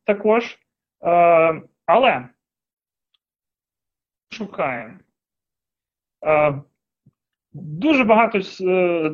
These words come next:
того, що я буду говорити, буду посилатися на свій особистий досвід. Він може бути відмінним від вашого, який у вас вже є.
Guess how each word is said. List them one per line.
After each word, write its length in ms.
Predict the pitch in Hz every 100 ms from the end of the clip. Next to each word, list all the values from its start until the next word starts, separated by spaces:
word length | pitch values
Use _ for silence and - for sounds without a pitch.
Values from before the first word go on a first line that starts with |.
| 156
того, 160 | 208
що 120 | 202
я 60 | 202
буду 160 | 185 208
говорити, 320 | 262 339 240
буду 200 | 214 202
посилатися 600 | 208 202 208 202 190 196
на 80 | 185
свій 220 | 196 190
особистий 520 | 180 185 175 175 202
досвід. 340 | 220 302 247
Він 160 | 175 220
може 200 | 208 196
бути 260 | 185 190 170
відмінним 840 | 165 143 135 180 214 208 175 165
від 200 | 151 143
вашого, 500 | 156 143 - 196 247
який 240 | 247 240
у 80 | 240
вас 220 | 247 240
вже 120 | 220 240
є. 260 | 240 254